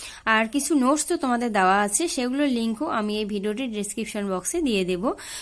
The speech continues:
তোমরা ভিডিওটিকে স্কিপ না করে প্রথম থেকে শেষ পর্যন্ত দেখবে। তো আজকে প্রথম প্রশ্ন, বৈষ্ণব ধর্মের মূল কথা কি?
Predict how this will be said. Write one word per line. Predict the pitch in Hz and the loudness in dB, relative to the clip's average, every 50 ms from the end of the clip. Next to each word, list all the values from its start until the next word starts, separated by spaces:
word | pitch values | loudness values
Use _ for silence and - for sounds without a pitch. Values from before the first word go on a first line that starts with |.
| - - | -4 -2
তোমরা | 285 294 302 311 | 2 4 4 4
ভিডিওটিকে | 277 294 294 262 294 294 294 285 294 | 4 4 4 4 2 2 0 0 0
স্কিপ | 285 - - 285 262 - | 0 2 0 0 -2 0
না | 233 214 196 202 | 2 2 2 2
করে | 196 - 226 269 370 | 2 0 -2 -2 -2
প্রথম | - - 269 254 - 302 311 302 | 0 -2 -2 0 0 0 0 2
থেকে | 302 302 285 269 294 | 0 0 0 0 0
শেষ | - - - 220 214 - | 0 0 -2 -2 -4 -4
পর্যন্ত | - 220 214 208 196 214 214 226 285 | -4 -4 -2 -2 -2 -2 -2 0 0
দেখবে। | 320 311 240 240 208 180 160 143 139 120 113 190 - - - - - - | 0 2 2 2 0 0 -2 -4 -6 -6 -8 -12 -18 -20 -20 -20 -14 -4
তো | - 262 | 0 2
আজকে | 277 285 285 - 381 403 | 2 2 2 2 0 0
প্রথম | 403 330 262 240 247 247 247 240 | 2 2 2 2 2 0 0 2
প্রশ্ন, | 233 254 247 247 - 208 196 214 320 - - - - - - - - - 226 | 2 2 0 0 0 0 0 0 -2 -4 -8 -16 -20 -20 -20 -20 -10 -2 2
বৈষ্ণব | 247 269 269 - 349 370 339 | 2 2 4 4 4 4 6
ধর্মের | 294 302 359 349 320 277 262 269 | 6 6 6 6 6 4 4 4
মূল | 254 247 254 285 311 294 | 4 4 4 2 2 4
কথা | - 220 202 208 - 247 254 | 4 2 2 2 0 0 -2
কি? | 254 - 240 185 143 | 0 0 0 0 0